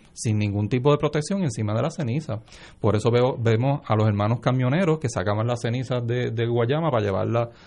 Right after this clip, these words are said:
a Peñuela sin ningún tipo de protección. Y cuando nosotros vemos los casos de República Dominicana, que se llevaron las cenizas de aquí a allá, allá los, los camioneros se enfermaron. Cuando vemos un caso en, en en Tennessee también, donde hubo un derrame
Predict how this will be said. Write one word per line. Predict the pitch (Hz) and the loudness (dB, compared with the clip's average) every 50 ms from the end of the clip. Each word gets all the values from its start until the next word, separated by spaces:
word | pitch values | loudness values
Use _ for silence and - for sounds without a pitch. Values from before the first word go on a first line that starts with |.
| - - _ | -20 -20 _
a | - 104 107 | -6 -4 -2
Peñuela | - 117 120 143 185 208 190 170 165 156 - - - - | 0 0 2 2 2 2 2 0 -2 -4 -10 -20 -20 -20
sin | - - - 120 113 113 | -16 -6 -2 0 2 4
ningún | 110 110 110 104 101 98 | 4 4 2 2 0 -2
tipo | - 98 95 98 104 | -2 -2 0 0 0
de | 113 117 | 0 0
protección. | - - 156 175 156 - - - 202 202 208 147 143 127 - - - - - - | 0 -2 -2 -4 -4 -4 -6 -4 -2 0 0 0 0 -2 -6 -10 -18 -20 -12 -4
Y | - 110 | -4 -2
cuando | 110 131 117 113 113 | 0 2 2 2 2
nosotros | 110 110 110 123 123 151 160 | 2 2 2 2 0 0 2
vemos | 175 180 185 185 175 | 2 0 2 2 2
los | 160 156 | 0 0
casos | - 151 151 - 180 | -2 -4 -4 -2 -2
de | 147 139 | -2 0
República | 120 117 107 110 110 117 117 143 | -2 -2 0 0 0 2 2 2
Dominicana, | 156 156 147 127 113 - 113 110 92 - 104 - - _ _ | 2 4 2 2 0 0 0 0 0 -2 -4 -10 -16 _ _
que | 107 | -10
se | - - | -6 -2
llevaron | 95 92 87 90 104 117 123 | -2 0 0 2 2 2 0
las | 127 120 | 0 -2
cenizas | - 113 113 110 - 123 113 | -2 -2 -2 -2 -2 -2 0
de | 117 | 0
aquí | 104 92 107 107 | 0 0 0 0
a | 104 | 2
allá, | 98 92 90 151 - - - - - - - - - - | 2 2 0 -2 -4 -8 -18 -20 -20 -20 -20 -20 -10 -2
allá | - 107 90 95 85 | 0 0 2 2 2
los, | 98 120 120 - - - - | 2 0 0 0 -6 -6 0
los | 117 110 110 107 - | 2 4 4 4 4
camioneros | - - 104 104 95 87 87 98 110 - | 2 2 2 2 0 0 0 -2 -2 -2
se | 127 | -4
enfermaron. | 120 - - 127 123 107 90 87 92 117 156 156 104 92 - - - - - - _ | -4 -2 -2 0 0 0 0 0 0 0 0 0 -2 -4 -8 -14 -20 -20 -20 -20 _
Cuando | - - 107 110 104 101 | -4 -2 0 2 2 2
vemos | 101 113 135 147 | 2 2 4 4
un | 151 147 | 4 4
caso | 151 143 147 - 160 | 4 2 2 2 0
en, | 143 131 - - | -2 -2 -4 -4
en | - 120 120 120 117 110 104 98 92 82 - - - - - _ _ _ _ - - _ - - - | -4 -2 0 0 0 0 0 0 -2 -4 -6 -8 -12 -18 -20 _ _ _ _ -20 -20 _ -8 -2 2
en | 107 104 104 | 2 2 2
Tennessee | - 110 107 104 98 - - - 156 175 135 90 95 - - - - | 2 2 2 2 2 0 2 4 4 4 4 2 -2 -6 -14 -14 -4
también, | - 101 98 101 101 117 131 139 127 117 113 107 | -2 -2 0 0 0 0 0 2 0 0 0 0
donde | 101 101 95 98 | 0 0 0 0
hubo | 95 104 | 2 2
un | 117 135 | 2 2
derrame | 131 135 120 - - 127 139 135 117 107 104 113 | 2 2 2 4 4 4 4 6 4 4 2 0